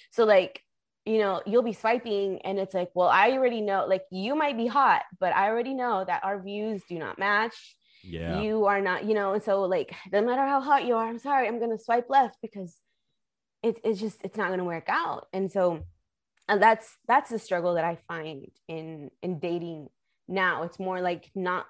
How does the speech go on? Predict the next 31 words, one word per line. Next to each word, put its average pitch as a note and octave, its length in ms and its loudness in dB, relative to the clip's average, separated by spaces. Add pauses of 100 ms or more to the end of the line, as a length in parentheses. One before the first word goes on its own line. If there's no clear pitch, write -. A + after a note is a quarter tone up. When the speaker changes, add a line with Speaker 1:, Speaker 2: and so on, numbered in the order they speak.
(120)
Speaker 1:
lining F3 380 -6
up C#3+ 140 -16
politically. D#3 800 -10 (300)
Speaker 2:
Are F2+ 100 -2
you, C#3 460 4
are F2+ 140 2
you A2 240 4
using G#2 520 0 (760)
Bumble A2+ 380 0
still? D3+ 360 -8 (360)
Like, D#2 240 -2
or D#2 280 2
have E2 160 2
you, E2 240 2
like, D#2+ 160 0
Speaker 1:
Uh, - 20 -
Speaker 2:
switched - 380 -2
out? F2+ 320 4 (160)
Like, D#2 280 -6 (340)
do G2+ 100 2
you, G#2+ 100 0 (120)
like, A2 180 2
'cause G2+ 200 2
when F#2+ 220 -2
I G2+ 80 2
was G#2 340 0 (600)
dating, D2 500 -2
I E2+ 80 0
was F2+ 180 2
cycling D2 540 -4
Speaker 1:
Mm-hmm. - 80 -20